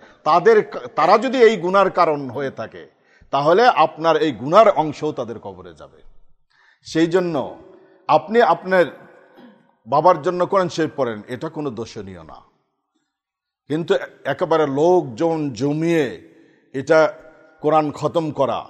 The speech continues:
পার্টিকুলারভাবে, এই ধরনের হলো বর্জন করা আমাদের দরকার।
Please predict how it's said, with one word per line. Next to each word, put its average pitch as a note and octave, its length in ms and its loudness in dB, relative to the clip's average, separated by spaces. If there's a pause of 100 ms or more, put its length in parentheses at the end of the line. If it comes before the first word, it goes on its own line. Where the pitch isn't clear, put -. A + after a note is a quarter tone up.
(340)
পার্টিকুলারভাবে, D#3 1080 4 (800)
এই D3+ 140 -2
ধরনের D3 440 -2
হলো D#3+ 300 -2 (360)
বর্জন B2 440 -4
করা A#2+ 200 -4
আমাদের A2 460 -8
দরকার। F2 400 -10